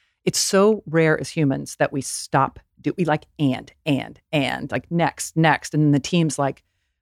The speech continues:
"We have no time, we have no capacity, we have no resources." So I asked what we should stop doing. The way I asked that is, "Tell me what we're throwing away."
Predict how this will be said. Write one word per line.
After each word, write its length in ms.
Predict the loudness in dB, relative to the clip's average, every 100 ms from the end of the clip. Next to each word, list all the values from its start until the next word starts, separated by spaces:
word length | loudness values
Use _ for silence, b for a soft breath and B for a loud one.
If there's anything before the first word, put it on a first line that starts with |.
| -8
"We 100 | -4
have 120 | -2
no 140 | -2
time, 300 | -4 -2 -2
we 100 | -2
have 160 | -2 -4
no 100 | -6
capacity, 540 | -6 -4 -2 -2 -8
we 80 | -4
have 180 | -2 -2
no 120 | -2
resources." 760 | -2 -2 -2 -6 -6 -8 -10 -16 b b b b
So 240 | -2 4 4
I 80 |
asked 200 | 4 2
what 120 | 0 -2
we 80 |
should 200 | -4 -8
stop 520 | -8 -6 0 0 0 -6
doing. 340 | -14 -14 -20 _ _ _ _ _ _ _
The 100 | 0
way 260 | 4 6 6
I 120 | 4
asked 300 | 4 2 -2
that 320 | 0 2 2 -2 _ 0
is, 580 | 2 2 0 -4 -10 -12 _ _ -4
"Tell 140 | 2
me 100 | 4
what 160 | 4 2
we're 100 | 0
throwing 360 | -2 -4 -4
away." 280 | -8 -10 -12